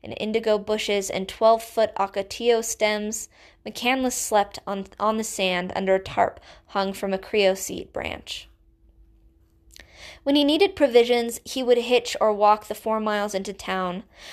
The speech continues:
where he bought rice and filled his plastic water jug at the market liquor store slash post office,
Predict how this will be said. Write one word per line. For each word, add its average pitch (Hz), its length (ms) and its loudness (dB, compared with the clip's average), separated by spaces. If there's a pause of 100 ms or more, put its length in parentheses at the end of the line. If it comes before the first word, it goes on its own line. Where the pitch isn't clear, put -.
(140)
where 233 120 4
he 247 180 -4
bought 233 380 6
rice 214 440 2
and 208 100 -8
filled 226 280 -2
his 233 140 -4
plastic - 480 -4
water 208 280 0
jug 196 380 2
at 202 140 -2
the 208 60 -4
market 208 440 -2
liquor 208 260 -4
store 190 320 0
slash 185 380 -2
post 202 280 -6
office, - 600 -4